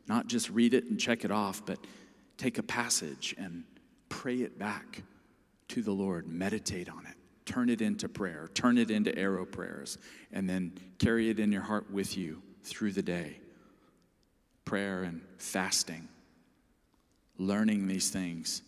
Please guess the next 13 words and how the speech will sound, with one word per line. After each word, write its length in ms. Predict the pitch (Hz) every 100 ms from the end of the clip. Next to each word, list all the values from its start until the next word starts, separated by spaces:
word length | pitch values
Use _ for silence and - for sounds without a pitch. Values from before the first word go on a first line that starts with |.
| - - _ _ _ _ _ _ _ _ _
in 140 | 104 95
a 60 |
moment 400 | 92 98 101 -
like 240 | 92 87 -
this. 480 | 92 82 - - -
Fasting 540 | - 101 95 - 95 95
is 200 | 92 87
essentially 580 | 90 - 127 117 104 104
self-denial 720 | - 107 - 104 95 98 95
for 200 | 87 98
a 40 | 87
greater 400 | 92 98 95 90
good. 400 | 90 87 87